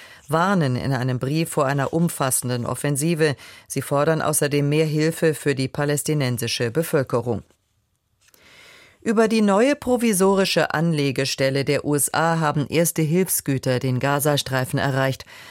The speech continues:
Das Zentralkommando des U-S-Militärs teilte mit, die Lastwagen seien in der Früh über das schwimmende Pier an Land gefahren. Amerikanische Soldaten hätten den Gazastreifen aber nicht betreten.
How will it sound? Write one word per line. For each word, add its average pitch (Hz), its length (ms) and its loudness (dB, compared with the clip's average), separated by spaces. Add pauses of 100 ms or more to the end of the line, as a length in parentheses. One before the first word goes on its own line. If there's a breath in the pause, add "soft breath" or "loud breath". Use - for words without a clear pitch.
(200 loud breath)
Das 160 260 2
Zentralkommando 170 1040 2
des 160 420 0
U-S-Militärs 139 880 0
teilte 139 320 -2
mit, 180 200 0 (480 loud breath)
die 147 60 0
Lastwagen 160 600 2
seien 147 220 2
in 139 120 0
der 135 100 2
Früh 151 320 -2
über 147 160 0
das 139 140 0
schwimmende 156 420 0
Pier 135 440 -2
an 127 120 -2
Land 139 240 0
gefahren. 120 520 -2 (400 loud breath)
Amerikanische 147 760 0
Soldaten 139 640 0
hätten 180 320 0
den 165 160 2
Gazastreifen 135 800 -2
aber 151 160 0
nicht 156 240 0
betreten. 123 500 -6